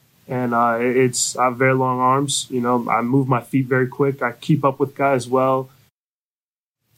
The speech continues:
Uh, academics, player development, spiritual development, and a coach that I can get along with.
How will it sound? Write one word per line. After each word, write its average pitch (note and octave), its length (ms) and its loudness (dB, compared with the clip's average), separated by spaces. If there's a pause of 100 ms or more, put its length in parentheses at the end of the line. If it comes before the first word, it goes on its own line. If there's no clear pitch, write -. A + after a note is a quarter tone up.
(180)
Uh, A#2+ 420 0
academics, D3+ 1040 -4 (140)
player D3 160 0
development, C#3 720 -2
spiritual C#3+ 580 -2
development, B2+ 720 -2 (320)
and A#2 100 -10
a - 20 -8
coach A#2+ 300 -2
that A#2 80 -8
I A2+ 60 -8
can A2+ 100 -12
get A2+ 100 -10
along A2 300 -10
with. G#2+ 120 -20